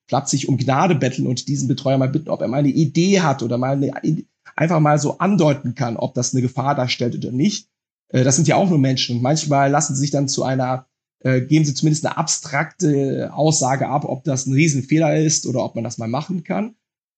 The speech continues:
Aber in der Tat, das ist, äh, eine Schwierigkeit. Das heißt, äh, wenn man auf ganz Nummer sicher gehen will, äh, muss man in einer Zweifelssituation tendenziell eher ausschlagen, und zwar auf unwissentlicher, auf, auf unbekannter Grundlage.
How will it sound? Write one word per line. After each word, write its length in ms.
Aber 200
in 60
der 100
Tat, 320
das 160
ist, 480
äh, 60
eine 140
Schwierigkeit. 600
Das 160
heißt, 520
äh, 140
wenn 80
man 120
auf 180
ganz 280
Nummer 180
sicher 340
gehen 320
will, 280
äh, 120
muss 220
man 120
in 100
einer 180
Zweifelssituation 1200
tendenziell 720
eher 260
ausschlagen, 580
und 120
zwar 160
auf 240
unwissentlicher, 840
auf, 200
auf 220
unbekannter 480
Grundlage. 640